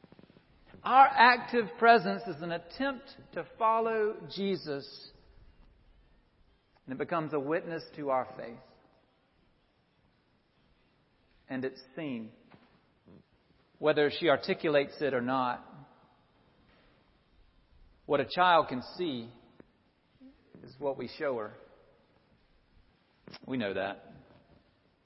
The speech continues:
We do well to remember that.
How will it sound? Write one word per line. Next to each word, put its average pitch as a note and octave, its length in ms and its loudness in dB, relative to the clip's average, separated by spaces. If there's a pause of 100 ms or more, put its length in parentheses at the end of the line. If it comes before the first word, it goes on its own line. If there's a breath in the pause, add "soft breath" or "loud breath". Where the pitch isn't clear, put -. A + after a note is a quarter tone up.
(1080)
We C3+ 120 -6
do C3 120 -4
well A#2 240 2
to - 140 -12
remember A2+ 340 -8
that. G#2+ 260 -12